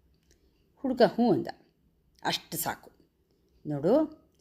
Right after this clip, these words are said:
ನೀನು ನನ್ನ ಮೇಲೆ ನಂಬಿಕೆ ಇಟ್ಕೊ. ಆಮೇಲೆ ನಾನು ನಿನಗೆ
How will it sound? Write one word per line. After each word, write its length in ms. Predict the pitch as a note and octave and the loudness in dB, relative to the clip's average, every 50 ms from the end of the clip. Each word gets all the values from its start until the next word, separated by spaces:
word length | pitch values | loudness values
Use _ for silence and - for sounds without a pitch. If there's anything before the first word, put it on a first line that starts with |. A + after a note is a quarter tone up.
| _ _ _ _ _ _ _ _ _ _ _ _ _ _ _ _ _ _ _ _ _ _ _ _ _ _ _ _ _ _ _ _ - | _ _ _ _ _ _ _ _ _ _ _ _ _ _ _ _ _ _ _ _ _ _ _ _ _ _ _ _ _ _ _ _ -2
ನೀನು 720 | F#3 F3+ G3+ A#3 D4 D#4+ C#4 F#3 E3 D#3+ E3+ F3+ - - - - _ _ _ _ _ _ _ _ _ _ _ _ _ - | 2 4 6 8 8 8 8 8 6 4 4 2 0 -4 -12 -20 _ _ _ _ _ _ _ _ _ _ _ _ _ -8
ನನ್ನ 240 | E3 D#3+ E3 E3 D#3 | -4 -2 0 0 2
ಮೇಲೆ 180 | E3 F3 G3 | 2 2 2
ನಂಬಿಕೆ 420 | E3+ D3+ D#3 D3+ D#3 - A3+ A3 G#3+ | 2 2 0 -2 0 2 4 4 4
ಇಟ್ಕೊ. 300 | G#3 G#3 - - - - _ _ _ _ _ _ _ _ _ _ _ _ _ _ _ _ - - | 2 -2 -8 -18 -20 -20 _ _ _ _ _ _ _ _ _ _ _ _ _ _ _ _ -8 -4
ಆಮೇಲೆ 340 | E3 E3+ E3 D3+ C#3+ D#3+ D#3 | -2 0 2 2 2 2 2
ನಾನು 480 | D#3+ E3+ F3 G#3+ C4 D#4 F#4 F#4 D#4 | 2 2 2 2 2 2 2 4 4
ನಿನಗೆ 640 | B3 G3+ G3 F#3+ G#3+ A3+ F#3 C#3+ A#2 B2+ F#3 B3+ | 4 4 2 2 0 2 2 2 2 0 -2 -4